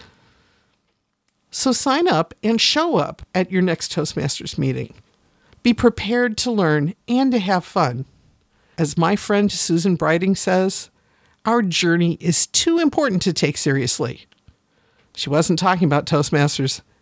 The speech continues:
but it certainly applies. Have I convinced you to go to your local Toastmasters meeting this week?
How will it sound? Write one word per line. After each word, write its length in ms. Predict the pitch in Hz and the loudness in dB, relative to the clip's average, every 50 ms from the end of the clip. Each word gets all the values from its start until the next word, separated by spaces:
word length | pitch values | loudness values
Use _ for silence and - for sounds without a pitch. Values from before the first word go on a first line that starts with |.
| _ _ - | _ _ -6
but 120 | - 135 | -6 -6
it 100 | - - | -4 -4
certainly 480 | - - - 147 139 - 190 165 156 156 | -4 0 0 0 0 2 2 2 4 4
applies. 640 | 170 - - - 131 127 131 131 127 - - - - _ _ _ _ _ _ _ _ _ _ _ _ _ - | 2 0 0 -2 -2 0 -2 -2 -4 -6 -8 -10 -12 _ _ _ _ _ _ _ _ _ _ _ _ _ -8
Have 200 | - 156 151 - _ - | -8 -8 -8 -10 _ -2
I 220 | - 165 196 226 | 0 2 2 2
convinced 560 | 233 - - 269 247 262 269 233 226 - - 175 | 0 0 0 0 2 2 2 2 2 0 -2 -2
you 340 | 160 165 165 180 214 254 247 | 0 2 2 2 2 0 -2
to 160 | - - 277 | -2 -2 0
go 200 | 185 185 175 170 | 2 2 2 2
to 180 | 170 - - 143 | 0 0 -2 0
your 100 | 147 143 | 0 2
local 340 | 147 143 165 - - 214 | 2 2 0 0 0 -2
Toastmasters 720 | - - 220 214 - - 220 208 214 - - 240 214 - - | 0 0 0 0 2 2 2 2 2 2 0 -2 -2 0 2
meeting 260 | 226 226 226 240 233 | 2 4 4 4 4
this 180 | 240 233 - - | 2 2 0 0
week? 360 | 262 277 285 285 - - | 0 0 -2 -2 -6 -20